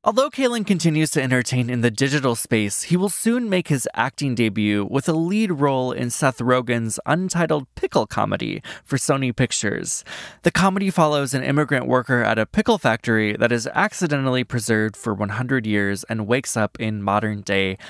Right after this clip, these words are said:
Brooklyn. Originally from Kansas City, Kansas, Kaylin's videos boast over four hundred and eighty-seven million views across all Ellen platforms, and I am so excited to have him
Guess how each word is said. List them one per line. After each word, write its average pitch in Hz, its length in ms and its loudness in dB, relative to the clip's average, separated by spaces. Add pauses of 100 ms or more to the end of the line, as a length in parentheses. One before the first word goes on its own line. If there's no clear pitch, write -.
(180)
Brooklyn. 101 720 -4 (320)
Originally 196 580 2
from 170 180 0
Kansas 151 420 0
City, 151 260 0
Kansas, 135 720 0
Kaylin's 196 480 0
videos 135 460 0
boast 127 280 0
over 127 280 2
four 175 340 0
hundred 151 280 -2
and 123 120 -2
eighty-seven 117 840 0
million 135 480 0
views 104 400 2
across 107 400 -2
all 117 320 2
Ellen 104 300 0
platforms, 110 600 -2 (280)
and 160 120 4
I 175 120 4
am 185 260 0
so 240 480 2
excited 135 560 0
to 135 80 -2
have 120 300 0
him 107 420 0